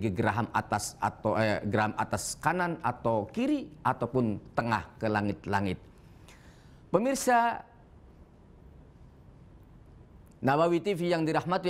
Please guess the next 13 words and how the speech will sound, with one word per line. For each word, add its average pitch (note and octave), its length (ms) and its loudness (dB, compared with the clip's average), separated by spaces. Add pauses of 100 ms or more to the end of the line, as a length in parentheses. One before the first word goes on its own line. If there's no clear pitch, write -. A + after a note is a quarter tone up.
Allah D#3+ 240 2
Subhanahu D3+ 560 0
wa C#3+ 160 2
taala, C#3+ 480 0 (300)
jadi C3+ 160 2
itu D#3 320 -2
beberapa E3 720 2 (520)
tempat - 520 0
keluar D#3 360 2
huruf, D#3+ 400 -2 (320)
yaitu B2+ 280 0
makhraj. C3+ 480 0 (560)
Yang C#3 200 2